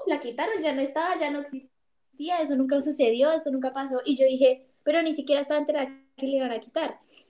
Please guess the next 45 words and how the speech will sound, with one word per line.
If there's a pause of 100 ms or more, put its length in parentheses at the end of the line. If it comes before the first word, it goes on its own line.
(160)
Entonces
yo
haría
como
un
recordatorio,
como,
"Oye, (100)
mira,
faltan
como (120)
tales
días (160)
para
que
se
ter-, (220)
se,
se,
saquemos
esta
película. (460)
O
sea,
se
vaya,
adiós,
despídete
de
ella. (100)
Si
quieres
verla,
pues
te
la
terminas
de
ver,
o
la
serie,
o
algo
así".